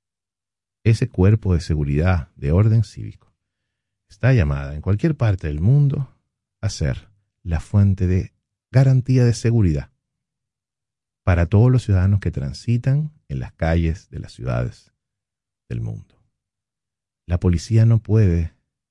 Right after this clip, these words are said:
hacer sentir a los ciudadanos que es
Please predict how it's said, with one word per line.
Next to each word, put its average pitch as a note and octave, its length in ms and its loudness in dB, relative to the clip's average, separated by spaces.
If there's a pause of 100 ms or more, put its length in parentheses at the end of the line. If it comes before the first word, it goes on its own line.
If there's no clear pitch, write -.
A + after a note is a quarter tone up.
(380)
hacer F2 260 -4
sentir F2+ 380 0
a D#2+ 40 0
los D2+ 160 -4
ciudadanos G2+ 580 -2 (420)
que F2+ 120 0
es - 220 -2